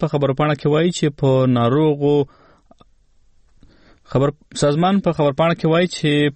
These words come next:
په ناروغۍ اخته ملزمانو ته سزا ورکول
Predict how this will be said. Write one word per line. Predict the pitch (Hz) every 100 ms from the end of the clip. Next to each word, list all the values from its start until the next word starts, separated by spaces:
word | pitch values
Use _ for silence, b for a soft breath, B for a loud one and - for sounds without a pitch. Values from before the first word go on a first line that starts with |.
| -
په | 139 131 131 127
ناروغۍ | 120 123 120 151
اخته | 131 - - 135 135 135
ملزمانو | 123 107 107 113 123 127 131
ته | 127 123
سزا | 110 107 101
ورکول | 98 - 123 147